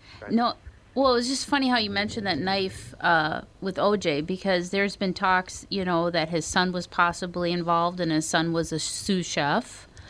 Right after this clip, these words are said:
Speaker 2: who had, would carry chef knives with him. He would have, 'cause he would go, I think he kinda worked in multiple restaurants, so he would bring, so there was, there might be some play to that, um, 'cause, yeah, there had been, it had been a pretty sharp knife to do whatever happened to Nicole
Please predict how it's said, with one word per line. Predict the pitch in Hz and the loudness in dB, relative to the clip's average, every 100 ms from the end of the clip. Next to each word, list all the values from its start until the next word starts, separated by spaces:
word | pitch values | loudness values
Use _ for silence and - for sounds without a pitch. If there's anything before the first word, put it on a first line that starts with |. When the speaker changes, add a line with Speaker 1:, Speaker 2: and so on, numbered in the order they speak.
| - - | -20 -18
Speaker 2:
who | - 214 196 | 0 4 4
had, | 175 190 180 170 170 185 | 2 4 4 2 -2 -4
would | 175 | -4
carry | - 214 220 196 160 | -2 2 4 4 0
chef | 156 - 190 - - | -4 2 2 2 -2
knives | 143 135 - | -2 -4 -8
with | - 123 | -8 -8
him. | - 82 - - - - - - - 185 | -10 -12 -14 -20 -20 -20 -20 -20 -10 -4
He | 190 | 0
would | 180 185 | 0 4
have, | 190 156 | 4 4
'cause | - 180 | 0 -6
he | 190 | -6
would | 170 | -6
go, | 170 180 - - - 185 | -2 -2 -2 -16 -4 -2
I | |
think | 185 214 - | 0 -2 -4
he | |
kinda | - 202 | -2 0
worked | 170 180 185 | 2 0 0
in | |
multiple | 165 147 - 180 160 | -2 -2 -4 -6 -2
restaurants, | 151 - 190 196 | -2 0 -2 0
so | - 160 | -2 -2
he | 175 | -2
would | 165 156 | -4 -4
bring, | 175 180 180 - | -4 -2 -4 -6
so | - 185 165 - - - - | -2 0 0 -8 -16 -18 -2
there | 208 208 | 4 4
was, | 202 - - - - | 4 -2 -18 -20 -6
there | 208 233 | 2 4
might | 339 381 | 4 2
be | 330 | 2
some | 320 262 | 2 2
play | - 285 | 2 2
to | 311 208 | 4 4
that, | 151 139 - 156 | 4 2 0 0
um, | 165 151 147 151 | 2 2 0 -2
'cause, | 175 180 | -4 -4
yeah, | 175 180 170 | -2 2 2
there | 160 185 | 2 0
had | 220 254 220 | 2 2 0
been, | 190 185 | 0 2
it | 175 | 4
had | 254 285 | 4 4
been | 196 190 | 4 4
a | |
pretty | 202 202 | 4 2
sharp | 190 202 185 180 | 4 2 2 2
knife | 190 190 170 | 0 0 0
to | 180 | -2
do | 185 | 0
whatever | 180 180 175 170 | 4 4 2 0
happened | 175 165 - 165 | 0 0 -2 -6
to | 165 160 | -4 -4
Nicole | 160 - 180 165 160 | -4 0 0 0 -2